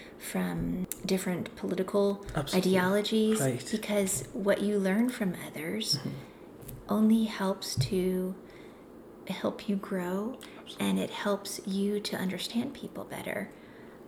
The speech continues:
Speaker 1: You're not telling me I have to do
Speaker 2: Right.
Speaker 1: things your way. You're just
Speaker 2: Right.
Speaker 1: sharing your ideas with
Speaker 2: Right.
Speaker 1: me,
Speaker 2: Hundred-,
Speaker 1: right?
Speaker 2: right.
Speaker 1: And it
Speaker 2: Absolutely.
Speaker 1: makes both of us better. It makes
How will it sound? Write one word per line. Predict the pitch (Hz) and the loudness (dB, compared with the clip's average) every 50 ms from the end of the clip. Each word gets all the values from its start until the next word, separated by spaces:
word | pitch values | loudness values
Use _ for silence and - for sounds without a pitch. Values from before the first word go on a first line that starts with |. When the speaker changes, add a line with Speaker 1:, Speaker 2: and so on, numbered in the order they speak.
| - - - | -18 -6 2
Speaker 1:
You're | - 208 240 | 4 6 8
not | 262 254 233 - | 8 8 6 4
telling | - 196 196 196 180 170 | 2 0 0 2 2 2
me | 170 170 170 | 0 0 -2
I | 156 - | -4 -4
have | - - - - - - - | -4 -4 -4 -4 -4 0 2
to | 143 - | 2 2
do | - - 165 | 2 2 -2
Speaker 2:
Right. | - | -2
Speaker 1:
things | - - 160 165 - - | -4 -6 -6 -6 -4 -4
your | 156 - | -4 -2
way. | 147 156 170 190 | -2 0 2 2
You're | 214 220 | 2 2
just | 226 247 - - | 2 2 4 6
Speaker 2:
Right. | 135 131 | 6 8
Speaker 1:
sharing | 220 220 226 226 220 220 220 214 220 214 220 - - | 8 8 6 6 8 8 8 8 6 4 0 -2 2
your | 233 226 226 | 4 6 6
ideas | 233 240 233 285 330 339 - - | 6 6 6 4 4 2 4 6
with | 180 185 165 | 6 8 8
Speaker 2:
Right. | 139 | 6
Speaker 1:
me, | - - - 185 190 180 - - - | 6 4 4 2 2 2 0 -4 -8
Speaker 2:
Hundred-, | 151 147 220 | 0 4 6
Speaker 1:
right? | 220 226 269 330 349 - - 175 | 8 8 8 8 6 4 4 4
Speaker 2:
right. | 170 165 135 135 - - - - - - - | 4 4 4 2 0 -6 -10 -12 -8 2 6
Speaker 1:
And | 240 233 226 220 226 | 8 10 10 10 10
it | - | 10
Speaker 2:
Absolutely. | 240 233 233 | 10 10 10
Speaker 1:
makes | 240 247 240 - | 8 8 4 2
both | - 262 277 - | 2 2 2 2
of | 294 - | 2 0
us | 160 - - - | 0 -2 -4 -4
better. | - - 160 147 139 - | -2 -2 0 2 2 4
It | - - 202 | 4 6 8
makes | 220 208 202 208 - | 8 8 6 4 0